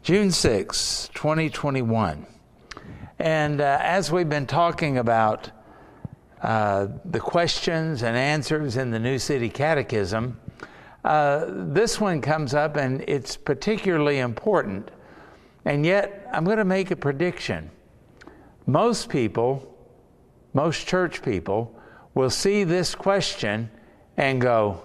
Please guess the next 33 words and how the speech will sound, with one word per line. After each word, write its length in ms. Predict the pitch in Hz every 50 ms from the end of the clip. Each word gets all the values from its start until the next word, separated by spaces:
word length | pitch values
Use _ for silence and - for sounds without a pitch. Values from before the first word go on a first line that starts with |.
| - - -
"Oh, 240 | 139 143 127 113
well, 80 | 110 110
I 240 | 113 117 120 120 120
already 240 | 120 113 113 113 113
know 220 | 117 120 110 104
that." 600 | 101 110 107 87 85 - - - - - - - - - - - - - - - - - - - _ _ -
And 120 | - 120 131
yet, 680 | 156 175 180 180 - - - - - - - - - - - -
here's 440 | - - 190 196 196 196 160 -
the 100 | - 151
thing, 480 | - - 147 143 131 113 92 90 104 123
and 160 | 135 120 104 107
this 200 | 113 107 - 160
is 160 | 135 - -
what 180 | 156 151 147
I've 160 | 143 135 113 -
said 240 | - 160 143 139
all 220 | 127 120 123 135 135
the 60 | 139
way 180 | 139 143 143 135
through 260 | 139 135 131 127 107
this. 340 | 95 85 87 - - - - - - - - - - - _
Whether 220 | - 156 151 139 143
you 180 | 123 120 120
know 260 | 120 131 147 175 190 185
these 340 | 170 185 185 165 - -
things 480 | - 185 170 170 175 175 175 175 156 123
or 140 | 165 170 165
you 160 | 151 151 156
don't 380 | 139 151 160 175 185 185 170 139
know 180 | 123 113 107
these 400 | 98 104 104 98 95 - - -
things, 540 | - 95 92 95 98 117 131 127 110 - -